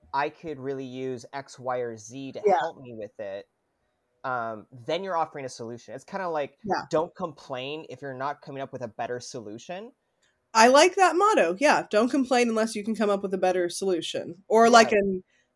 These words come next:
Speaker 2: or, or a solution rather than just more
Speaker 1: Period.
Speaker 2: criticism. <laughs> Yeah.
Speaker 1: Yeah, yeah, yeah.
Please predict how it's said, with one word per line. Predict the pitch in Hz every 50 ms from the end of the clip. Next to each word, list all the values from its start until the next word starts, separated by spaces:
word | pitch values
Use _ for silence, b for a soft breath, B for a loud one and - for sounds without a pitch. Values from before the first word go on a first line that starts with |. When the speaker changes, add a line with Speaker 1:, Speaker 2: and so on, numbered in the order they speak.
| _ -
Speaker 2:
or, | 180 220 240 240 233 233
or | 240 262 285 262
a | 226
solution | 226 - - 220 247 277 294 - - 170 160
rather | 180 180 196 196 190
than | 190 190 196
just | 190 196 190 - -
more | 190 180
Speaker 1:
Period. | 170 - 240 214 208 208 - -
Speaker 2:
criticism. | 196 175 170 156 160 196 196
<laughs> | 196
Yeah. | 190 202 - -
Speaker 1:
Yeah, | 233 185 160
yeah, | 160 165 156
yeah. | 131 117 104 90